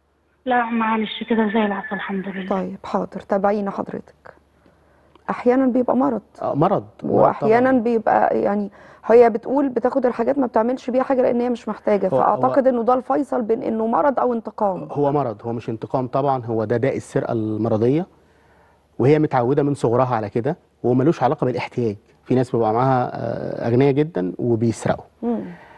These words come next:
Speaker 3: فهي، آه، يعني حماتها لازم تفهم إن هي بتعمل ده بطريقة لا إرادية. حماتها لازم تفهم إن هي ما بتعملش ده قصده. هي، هي، هي ده،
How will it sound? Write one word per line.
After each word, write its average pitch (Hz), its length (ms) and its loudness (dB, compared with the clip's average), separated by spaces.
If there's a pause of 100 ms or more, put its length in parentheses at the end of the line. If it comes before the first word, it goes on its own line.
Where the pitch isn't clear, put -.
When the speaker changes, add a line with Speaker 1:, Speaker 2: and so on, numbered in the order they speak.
(160)
Speaker 3:
فهي، 156 460 2
آه، - 140 -4
يعني 123 380 -2
حماتها 147 360 2
لازم 156 220 2
تفهم 180 560 -2 (160)
إن 117 140 -2
هي 151 140 2
بتعمل 165 420 2
ده 175 140 4
بطريقة 165 420 0
لا 160 160 4
إرادية. 120 440 2 (600)
حماتها 156 360 0
لازم 170 200 0
تفهم 165 300 0
إن 139 60 0
هي 165 60 2
ما 175 60 2
بتعملش 156 420 0
ده 170 100 2
قصده. 117 400 0 (420)
هي، 123 420 0
هي، 123 360 0
هي 127 240 2
ده، 113 120 0